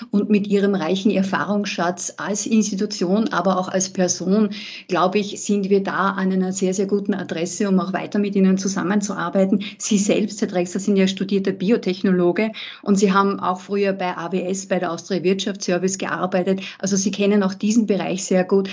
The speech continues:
Und ich glaube, auch da kommt es auf die Mischung drauf an, ähm,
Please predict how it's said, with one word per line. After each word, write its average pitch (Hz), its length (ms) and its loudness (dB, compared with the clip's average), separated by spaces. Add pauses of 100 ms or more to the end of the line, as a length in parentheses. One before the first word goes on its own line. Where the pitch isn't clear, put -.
(160)
Und 208 100 4
ich 202 80 0
glaube, 202 280 2
auch 202 140 -6
da 185 220 -8
kommt 214 260 -4
es - 60 -12
auf 196 120 -6
die - 120 -2
Mischung 214 440 2
drauf 175 380 -4
an, 196 280 0 (360)
ähm, 196 480 -2